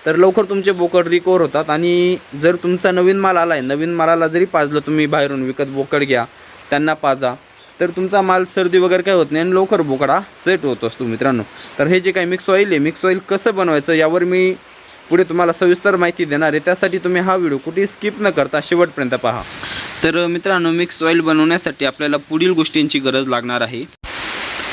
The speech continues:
तर मित्रांनो, आपल्याला एक लिटर ऑइलसाठी ज्या काही गोष्टी लागणार आहेत, त्या मी समोर दिल्या आहेत.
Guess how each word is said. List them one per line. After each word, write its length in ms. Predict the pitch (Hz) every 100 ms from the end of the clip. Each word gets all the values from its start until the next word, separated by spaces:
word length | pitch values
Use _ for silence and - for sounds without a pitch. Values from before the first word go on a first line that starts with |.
| -
तर 280 | 139 135 147
मित्रांनो, 640 | 143 147 165 170 147 135 135 - - - -
आपल्याला 520 | 131 156 151 143 139 - -
एक 160 | 143 165 160
लिटर 340 | 156 147 151 143 - - - -
ऑइलसाठी 800 | 117 131 160 - 135 131 120 135 - - - 123
ज्या 120 | 127
काही 180 | 147 143
गोष्टी 320 | 139 - 156
लागणार 260 | 135 139 131
आहेत, 100 | 110 - -
त्या 120 | 127
मी 140 | 135
समोर 340 | 143 151 139 123
दिल्या 280 | 123 135
आहेत. 140 | 135